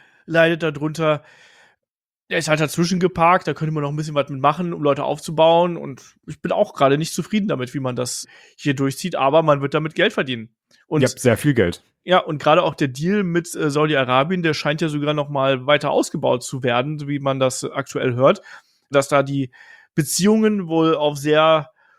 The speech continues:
Speaker 1: guten Säulen steht und dass man da auch überlegt, wie weit man da gehen kann, ne? Also die
Speaker 2: Ja.
Speaker 1: Saudis wollen ja ganz offensichtlich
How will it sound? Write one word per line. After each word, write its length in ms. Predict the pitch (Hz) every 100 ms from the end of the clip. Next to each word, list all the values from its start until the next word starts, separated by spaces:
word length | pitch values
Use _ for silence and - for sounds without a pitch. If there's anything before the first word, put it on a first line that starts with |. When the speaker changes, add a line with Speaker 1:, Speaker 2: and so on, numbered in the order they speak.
| _ -
Speaker 1:
guten 320 | 185 202 165
Säulen 440 | 143 151 180 190
steht 360 | - - 190 220
und 100 | 180
dass 160 | 160 -
man 140 | 151
da 100 | 147
auch 240 | 147 165
überlegt, 360 | 180 175 214 214
wie 140 | 175 170
weit 180 | 175
man 180 | 185 175
da 280 | 170 170 170
gehen 300 | 156 226 359
kann, 240 | - 120 117
ne? 260 | 151 185 -
Also 220 | 147 135
die 60 | 117
Speaker 2:
Ja. 80 | 98
Speaker 1:
Saudis 320 | 143 170 135
wollen 220 | - 190
ja 140 | 214
ganz 200 | 208 202
offensichtlich 600 | 202 175 196 - 196 180